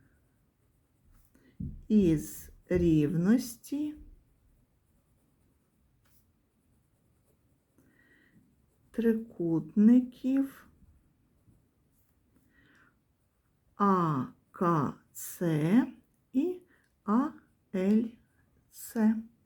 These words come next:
Тому маємо дві сторони і кут між ними. За першу ознаку рівності трикутників вони рівні.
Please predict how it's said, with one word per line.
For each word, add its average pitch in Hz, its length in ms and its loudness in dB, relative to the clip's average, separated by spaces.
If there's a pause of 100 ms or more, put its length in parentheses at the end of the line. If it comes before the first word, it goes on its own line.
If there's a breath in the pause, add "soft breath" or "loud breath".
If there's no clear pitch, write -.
(840 soft breath)
Тому 330 580 2
маємо 180 840 4
дві 202 380 4
сторони 180 760 0 (100)
і 220 120 2
кут 294 360 -2
між 170 220 2
ними. 160 440 4 (520 loud breath)
За 202 260 4
першу 160 480 -2
ознаку 160 540 0
рівності 156 500 0
трикутників 370 720 0
вони 269 240 4
рівні. 240 380 4